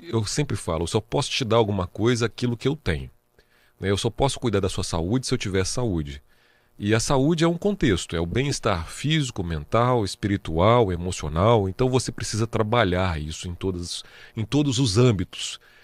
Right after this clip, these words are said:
Né? Então precisa trabalhar o físico, você precisa cuidar da sua saúde espiritual, você precisa cuidar da sua saúde emocional.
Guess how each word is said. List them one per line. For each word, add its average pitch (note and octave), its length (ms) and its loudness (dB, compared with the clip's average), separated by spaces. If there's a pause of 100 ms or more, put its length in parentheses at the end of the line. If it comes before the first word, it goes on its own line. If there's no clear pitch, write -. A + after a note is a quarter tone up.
(220)
Né? G2 120 -2
Então A#2+ 220 -2
precisa - 240 0
trabalhar G#2+ 400 2
o F#2 60 2
físico, A2 520 -2
você F#2+ 140 -6
precisa - 240 -6
cuidar G#2+ 240 0
da F#2+ 80 -2
sua G2+ 140 -8
saúde G2 240 -4
espiritual, F2+ 720 0 (320)
você G2+ 260 -2
precisa - 240 -4
cuidar G2+ 260 0
da G2+ 80 0
sua F2+ 140 -4
saúde F#2+ 440 -2
emocional. F#2 800 -2